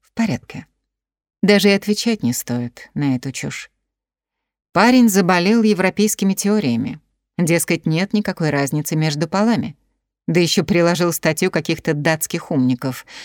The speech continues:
Мол, тенденция увеличения объёма левого желудочка с возрастом объясняется не полом, а различиями в массе тела и росте.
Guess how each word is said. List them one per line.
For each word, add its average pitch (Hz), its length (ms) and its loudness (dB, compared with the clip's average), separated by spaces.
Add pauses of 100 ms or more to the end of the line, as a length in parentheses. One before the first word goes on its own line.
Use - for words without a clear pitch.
(120)
Мол, 185 440 4 (120)
тенденция 180 680 2
увеличения 165 580 2
объёма 151 460 2
левого 156 360 0
желудочка 160 720 0
с - 140 -4
возрастом 147 800 -4 (280)
объясняется 170 720 0
не 170 140 0
полом, 185 560 0 (240)
а 175 140 0
различиями 175 720 0
в 151 120 -4
массе 156 440 -2
тела 202 500 -2 (120)
и 190 120 2
росте. 208 540 -2